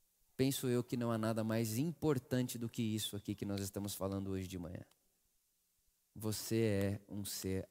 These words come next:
amado e não precisa ter medo de perder o amor de Deus, não precisa ter medo de perder o acesso a Ele,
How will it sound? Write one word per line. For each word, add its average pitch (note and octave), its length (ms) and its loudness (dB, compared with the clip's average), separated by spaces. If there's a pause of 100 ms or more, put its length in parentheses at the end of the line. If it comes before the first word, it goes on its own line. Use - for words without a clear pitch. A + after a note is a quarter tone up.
amado F#2 680 -4
e G2+ 80 -2
não G#2+ 400 0
precisa G#2+ 680 -2
ter G#2 280 -2
medo G2+ 360 0
de G2+ 160 -4
perder G2 560 -2 (240)
o G#2 180 0
amor G2 380 0
de F#2+ 140 -6
Deus, F#2+ 440 -4 (240)
não A#2 300 0
precisa B2 460 0
ter A#2 200 0
medo A2 320 2
de A2+ 120 -2
perder A2 420 0
o G#2+ 100 0
acesso G#2+ 640 -2
a F#2 80 0
Ele, G#2+ 380 2